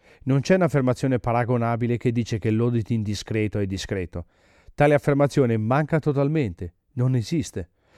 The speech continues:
Non esiste niente tipo "l'auditing discreto è discreto".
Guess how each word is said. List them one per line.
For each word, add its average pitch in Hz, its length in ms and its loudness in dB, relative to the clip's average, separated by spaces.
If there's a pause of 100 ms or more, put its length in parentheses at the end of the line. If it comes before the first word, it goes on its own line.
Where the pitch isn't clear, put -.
(200)
Non 170 180 6
esiste 185 360 4
niente 165 360 4
tipo 131 500 0
"l'auditing 175 640 4
discreto 127 520 0
è 123 80 2
discreto". 117 680 -2